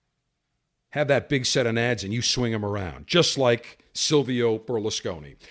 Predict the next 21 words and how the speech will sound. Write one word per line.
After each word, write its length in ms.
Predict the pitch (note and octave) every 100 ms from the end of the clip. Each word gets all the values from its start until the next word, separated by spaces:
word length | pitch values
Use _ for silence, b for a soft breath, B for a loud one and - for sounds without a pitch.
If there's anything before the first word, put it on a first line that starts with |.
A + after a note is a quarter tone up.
| B
Lastly, 440 | C#3+ E3+ - B2+
congratulations 1400 | G#2+ C3 G#2 D3+ G3 G3 G3 E3+ D#3+ - G2+ - - - _ b b b
to 100 | -
my 140 | A#2+ C3
alma 260 | F#3 F#3
mater, 340 | D#3 E3 F3 F3
Syracuse 640 | - A3 A3+ - F#3+ D3+
University. 520 | F#3 E3 D#3+ F3 F#3 C#3+
The 120 | A#2+
Syracuse 800 | - A#3 C4 B3+ - A3+ A3+ -
University 640 | G#3 F3+ F3 - G2+ C#2 B B -
men's 320 | C#3+ A3 A3
soccer 460 | - G#3 F#3+ F3+ C#3
team 420 | B2+ F2+ C2 - b b -
defeats 440 | B2+ - E3 -
Indiana 520 | - B3 A#3+ G#3+ G#3 G3
University 680 | F#3+ F#3+ F3 G3 G#3 G3
for 180 | F#3+ D3
their 160 | B2+ A#2+
first 420 | F#3 G#3 F#3+ -
ever 360 | F3 F3 F#3+